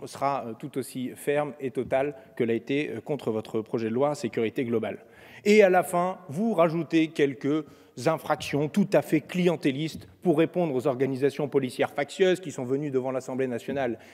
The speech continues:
ici en mai dernier nous expliquer que le problème, c'était la justice.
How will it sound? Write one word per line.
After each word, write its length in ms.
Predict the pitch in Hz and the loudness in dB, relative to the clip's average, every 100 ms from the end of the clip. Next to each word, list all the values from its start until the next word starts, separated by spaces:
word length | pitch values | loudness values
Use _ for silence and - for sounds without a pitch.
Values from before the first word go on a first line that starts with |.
| - | -8
ici 380 | 165 - 190 156 | -6 -6 -6 -2
en 120 | 147 | 0
mai 180 | 131 202 | 4 4
dernier 460 | 151 135 131 147 165 - - - | 6 2 4 0 -2 -8 -18 -6
nous 160 | 139 131 | -2 -2
expliquer 400 | - 139 156 151 | -4 -4 0 2
que 120 | 131 | 4
le 100 | 131 | 2
problème, 420 | 131 120 127 131 - - | 2 0 0 -2 -10 -6
c'était 300 | - 127 170 | 0 4 4
la 120 | 131 | 4
justice. 500 | 131 - 151 120 | 0 -6 -8 -8